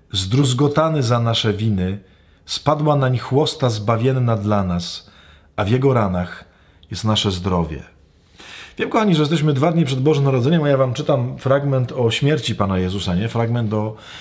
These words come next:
o Jego męczeńskiej, krzyżowej śmierci.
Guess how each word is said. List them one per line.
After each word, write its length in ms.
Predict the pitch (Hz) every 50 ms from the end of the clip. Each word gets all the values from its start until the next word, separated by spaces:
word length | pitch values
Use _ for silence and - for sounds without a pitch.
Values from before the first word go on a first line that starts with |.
| - - -
o 80 | 113 110
Jego 220 | 110 107 107 110
męczeńskiej, 640 | 107 107 110 110 107 123 120 120 113 - - 117 104
krzyżowej 440 | - - 110 107 127 123 110 110 101
śmierci. 680 | - 135 131 127 120 101 87 - - - 78 - -